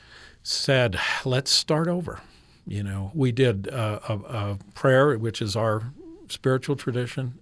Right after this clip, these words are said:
together, and then we said, "Let's start over." And we found a new doctor and pretended that <laughs> nothing had happened, uh, no history here, and started to look for ways to work through this difficult situation.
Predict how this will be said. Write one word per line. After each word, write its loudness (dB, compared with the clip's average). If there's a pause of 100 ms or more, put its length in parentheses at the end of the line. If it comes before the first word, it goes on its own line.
together, -2
and -2
then -4
we -2
said, -4
"Let's -6
start -2
over." -12 (840)
And -2
we 0
found 0
a 2
new 2
doctor 0
and 0
pretended -2
that 0
<laughs> -16
nothing 0
had 0
happened, 0 (460)
uh, -4
no 0
history 2
here, -2 (160)
and -2
started -4
to -6
look -6
for -6
ways -2
to -8 (200)
work -6
through -4
this -4
difficult -6
situation. -10